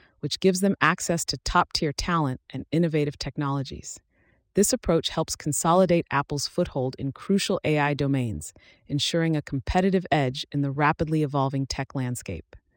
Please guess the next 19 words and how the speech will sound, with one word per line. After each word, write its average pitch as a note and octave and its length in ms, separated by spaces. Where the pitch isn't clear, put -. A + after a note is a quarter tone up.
It's - 140
a D3 40
multi-pronged E3+ 840
push - 320
to - 120
advance D3 400
Apple's C#3+ 380
A D#3 160
I D3+ 100
capabilities C3+ 800
through - 200
talent F3 440
acquisition, D#3 680
technology D#3+ 600
integration, C#3 720
and C3 180
intellectual E3+ 480
property C#3+ 440
expansion. - 640